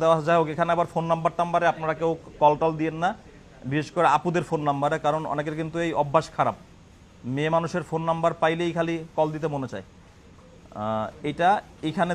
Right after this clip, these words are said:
দেখেন কি অবস্থা, ফর্ম আমাদের already তেইশ হাজার, তেইশ হাজার ফর্ম এখানে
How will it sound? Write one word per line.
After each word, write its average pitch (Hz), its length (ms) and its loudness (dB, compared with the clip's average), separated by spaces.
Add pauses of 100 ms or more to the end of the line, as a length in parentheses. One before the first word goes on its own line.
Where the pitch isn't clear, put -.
দেখেন 135 220 -2 (160)
কি 165 100 -10 (140)
অবস্থা, 131 300 -4 (180)
ফর্ম 147 400 0 (3500)
আমাদের 147 220 0 (100)
already 170 420 0 (460)
তেইশ 202 320 4 (160)
হাজার, 160 280 6 (1160)
তেইশ 185 320 2 (120)
হাজার 202 340 6 (400)
ফর্ম 185 320 6
এখানে 180 200 0